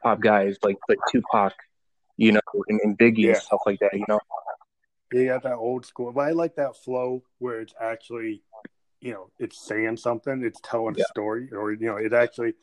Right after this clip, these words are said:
Speaker 2: you can understand it, and, and it's kind of that classic hip hop. And I love, you know, I think it would be cool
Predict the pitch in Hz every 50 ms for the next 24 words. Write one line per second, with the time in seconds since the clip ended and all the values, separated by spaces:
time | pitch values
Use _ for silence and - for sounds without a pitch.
0 | _ _ _ _ - 123 - 143 123 120 123 110 - - - 127 123 131 127 120
1 | 117 107 104 - _ _ - 113 113 110 110 107 107 - 123 113 110 107 107 117
2 | 113 104 - - - 127 120 110 107 107 107 - - - 120 113 113 113 - 110
3 | 104 - 113 107 - - 117 113 110 - _ _ _ _ _ _ _ _ _ _
4 | _ 120 123 131 151 165 147 131 139 147 147 135 127 127 123 127 117 123 139 -
5 | - 160 135 135 120 110 110 - - - 139 135 127 120 117 113